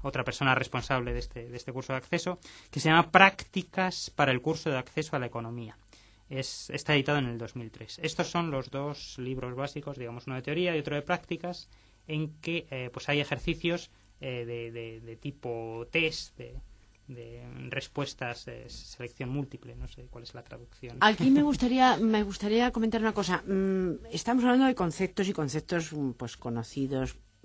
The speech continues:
Speaker 2: conocidos en los que hay que profundizar, por supuesto, y a veces, eh, ver lo que nuestras ideas son otras, eh, con respecto al concepto, pero también tienen, eh,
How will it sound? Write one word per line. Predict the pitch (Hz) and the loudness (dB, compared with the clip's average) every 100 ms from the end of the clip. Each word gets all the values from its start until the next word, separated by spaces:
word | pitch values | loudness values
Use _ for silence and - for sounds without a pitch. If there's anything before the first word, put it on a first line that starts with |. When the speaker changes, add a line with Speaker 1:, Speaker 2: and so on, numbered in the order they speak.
| 117 | -10
Speaker 2:
conocidos | - 110 107 131 160 | -6 -6 -2 0 0
en | 127 | -2
los | 107 | -4
que | - | -2
hay | 123 | -2
que | 135 | -2
profundizar, | 127 127 127 120 127 120 | -4 -4 -4 -2 -4 -6
por | - | -8
supuesto, | 120 139 135 - 104 - - - - - | -8 -4 -4 -4 -10 -10 -16 -16 -18 -10
y | 131 | -4
a | 127 | -2
veces, | 127 156 165 156 | -2 0 0 0
eh, | 131 120 120 | -2 -2 -4
ver | 143 143 139 | -4 -2 0
lo | 175 151 | 0 0
que | - 147 135 139 139 147 | 0 0 2 2 0 0
nuestras | 160 139 156 | 0 0 0
ideas | 160 165 185 | 2 4 4
son | 180 180 | 4 2
otras, | 165 147 131 170 - - - - | 2 0 -2 -2 -6 -14 -20 -6
eh, | 165 160 | -4 0
con | 160 | 0
respecto | 151 - 156 | 0 -4 -2
al | 160 | 0
concepto, | 160 147 147 170 | 0 0 -2 -2
pero | 156 311 330 339 - - | 2 6 6 6 -2 0
también | 190 214 269 302 240 | 4 8 8 6 4
tienen, | 214 269 262 262 - 170 | 2 6 8 8 4 2
eh, | 214 214 | 4 4